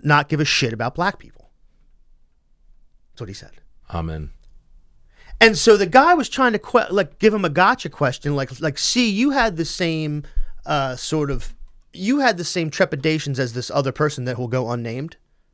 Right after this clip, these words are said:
Speaker 1: We are here in the shadow of Rockford Tower, so everyone knows. But you, you, you d-, had this same sort of, like, skepticism.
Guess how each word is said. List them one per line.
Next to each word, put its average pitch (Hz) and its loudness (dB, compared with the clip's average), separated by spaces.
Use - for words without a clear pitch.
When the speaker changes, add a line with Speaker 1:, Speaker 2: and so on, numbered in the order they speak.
Speaker 1:
We 139 0
are 127 2
here 123 -2
in 120 -6
the 110 -8
shadow 110 -4
of - -8
Rockford 110 -6
Tower, 90 -4
so 85 -12
everyone 104 0
knows. 82 -4
But 165 2
you, 247 4
you, 294 2
you 277 4
d-, 185 -6
had 185 2
this 180 -2
same 196 -2
sort 180 0
of, 143 -4
like, 143 -2
skepticism. - -2